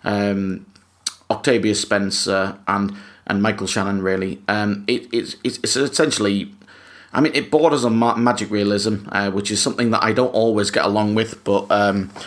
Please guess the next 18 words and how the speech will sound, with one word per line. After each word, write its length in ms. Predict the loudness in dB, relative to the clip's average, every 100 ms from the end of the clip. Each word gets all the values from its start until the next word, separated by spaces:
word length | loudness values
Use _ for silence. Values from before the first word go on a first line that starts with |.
| -4
I 80 | 0
think 160 | 2
in 80 | 4
the 100 | 4
right 200 | 4 2
hands 640 | 2 2 2 2 0 -2 -8 -18 -12 -6
of, 200 | -6 -4
of 120 | -4 -2
a 60 |
proper 360 | -2 -2 0 0
auteur 360 | 0 2 2
like 560 | 2 0 -2 -8 -16 -6
Del 160 | -4 0
Toro, 520 | 0 2 0 -2 -4
I 80 | -2
loved 260 | -2 -2 -4
it. 140 | -4 -6 -20 -20 -20 -20 -14 -2
Um, 640 | 2 4 4 0 -2 -8